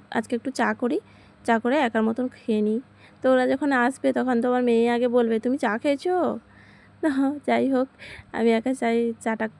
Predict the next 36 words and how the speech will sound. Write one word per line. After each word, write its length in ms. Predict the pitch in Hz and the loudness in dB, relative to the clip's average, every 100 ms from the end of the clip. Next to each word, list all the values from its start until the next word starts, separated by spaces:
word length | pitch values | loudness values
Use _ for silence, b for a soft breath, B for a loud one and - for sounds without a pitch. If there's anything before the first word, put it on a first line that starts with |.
| - | -8
খাবো। 300 | 233 214 220 302 B B - | -2 -2 -2 -6 B B -2
আর 120 | 214 | 2
এখানে 320 | 214 220 240 240 | 2 2 0 0
বিস্কুটটাও 580 | 233 226 - 226 247 247 262 | 0 -2 -4 -4 0 2 2
ঢেলে 240 | 240 254 233 | 2 2 2
রেখে 220 | 233 254 | 0 -2
দিচ্ছি, 340 | 254 240 - 247 - B B | -4 -6 -8 -10 -10 B B
আর 100 | 214 | -2
দুটো 180 | 214 226 | 0 0
বিস্কুট 360 | 226 233 - 240 | 0 -2 -4 -2
রাখলাম, 400 | 254 247 269 254 285 - | 0 0 -2 -4 -6 -12
ও 60 | - | -10
দুটো 180 | 226 226 | -8 -4
আমি 180 | 226 226 | -2 -2
খাবো। 320 | - 226 214 240 - b b b | -4 -6 -6 -8 -10 b b b
ছেলেকে 280 | - 247 247 | -2 0 0
বলছিলাম 440 | 247 262 247 285 294 269 | 2 2 0 -4 -4 -4
বিস্কুটটা 420 | 247 - 240 254 | -6 -8 -6 -2
এনে 220 | 240 247 | 0 0
দিতে, 260 | 262 240 247 269 | 0 -2 -4 -6
তো 80 | 226 226 226 226 | -6 -4 -2 -4
বিস্কুটটা 420 | 226 233 - 226 240 | -4 -6 -6 -4 -2
এনে 260 | 226 226 | 0 0
দিয়েছে। 360 | 226 240 226 247 - B B B B | 0 0 0 -4 -10 B B B B
আমি 220 | 214 220 233 | -2 2 2
আর 80 | 233 | 2
যাইনি, 420 | 233 220 226 220 240 - - - | 2 2 2 -2 -6 -12 -20 -18
এত 220 | - 208 254 | -12 -6 -4
গরমে 380 | 226 220 226 254 | 0 0 2 0
না 160 | 285 214 - B B | -2 -4 -8 B B
শাড়ি 280 | - 226 214 | -2 0 2
পরো 280 | 220 226 233 233 | 2 2 4 4
আবার 260 | 214 214 214 | 2 0 0
যাও, 260 | 226 226 226 | 0 0 0
বিরক্ত 400 | 214 233 277 - | 0 -2 -2 -2
লাগে, 340 | 226 214 202 | -2 -2 -4